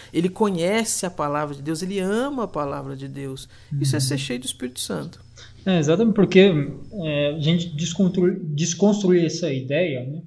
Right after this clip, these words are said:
Speaker 2: Porque se combate o falso ensino com o verdadeiro ensino. Então, vamos expor aqui, como a gente já tá fazendo, o verdadeiro ensino. Para desconstruir essa ideia que ser cheio do Espírito Santo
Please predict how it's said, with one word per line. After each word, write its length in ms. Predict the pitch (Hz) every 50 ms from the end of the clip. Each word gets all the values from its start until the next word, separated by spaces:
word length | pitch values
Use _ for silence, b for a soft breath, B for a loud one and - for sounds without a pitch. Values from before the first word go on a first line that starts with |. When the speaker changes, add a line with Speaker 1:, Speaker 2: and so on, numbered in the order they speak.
| - -
Speaker 2:
Porque 400 | 180 190 - - 240 240 233 220
se 160 | - - -
combate 500 | - 247 240 202 170 196 226 262 - -
o 40 | 214
falso 340 | - - 226 220 214 - 220
ensino 560 | 202 180 - - 196 196 214 233 233 - - - - - _ _ _ _ _
com 140 | - 254 233
o 40 | 180
verdadeiro 400 | 190 190 196 208 185 208 208 233
ensino. 340 | 240 233 - 185 165 143
Então, 440 | 139 135 - 170 160 170 190 202 B B B B B
vamos 280 | - 165 175 190 208 202
expor 300 | - - 185 185 180 180
aqui, 240 | - - 160 170 175
como 260 | 165 180 170 160 160
a 60 | 156
gente 180 | 143 156 151 151
já 100 | 160 156
tá 140 | 156 170
fazendo, 380 | 160 165 165 143 151 156 165 180
o 40 | 160
verdadeiro 380 | 165 175 180 185 165 175 180
ensino. 400 | 202 196 - 175 151 135 123 - B B B B B B B
Para 160 | - 165 175
desconstruir 640 | 175 175 - - - 233 226 - - 208 214 220 240
essa 200 | 240 233 - 202
ideia 500 | 170 139 135 151 165 190 196 175 143 131
que 120 | - 180
ser 240 | 170 - - 196 165
cheio 360 | 143 - - 180 208 240 226
do 60 | 185
Espírito 360 | 190 - - - 165 170 156 -
Santo 560 | - 151 147 165 196 202 190 - 151 135